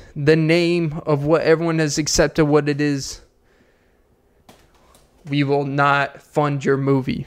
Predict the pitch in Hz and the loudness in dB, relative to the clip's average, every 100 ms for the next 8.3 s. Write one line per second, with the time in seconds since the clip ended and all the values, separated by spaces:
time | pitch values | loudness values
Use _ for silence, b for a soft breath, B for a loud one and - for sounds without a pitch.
0 | - 139 139 131 135 135 151 143 151 95 | -2 0 2 2 2 2 4 6 4 4
1 | - 151 139 135 135 139 131 123 127 120 | 2 2 2 -2 -4 -6 -4 -6 -8 -2
2 | 135 127 135 131 139 139 139 143 185 135 | -2 -2 -8 -8 -4 -2 -2 -6 -6 -6
3 | 135 135 131 131 B B B - 185 151 | -6 -6 -4 -6 B B B 0 2 4
4 | 143 147 165 127 143 151 143 139 139 190 | 2 2 2 2 2 2 2 0 0 0
5 | 262 160 151 214 196 196 185 160 170 196 | 2 0 0 2 2 4 2 4 2 0
6 | 180 143 - - 196 156 151 170 - 139 | 0 -4 -4 -2 -2 -2 -2 -2 -2 -4
7 | 127 143 156 - - - - - - 151 | -2 0 0 -2 -12 -8 -8 -8 -12 -10
8 | 170 - | -4 -2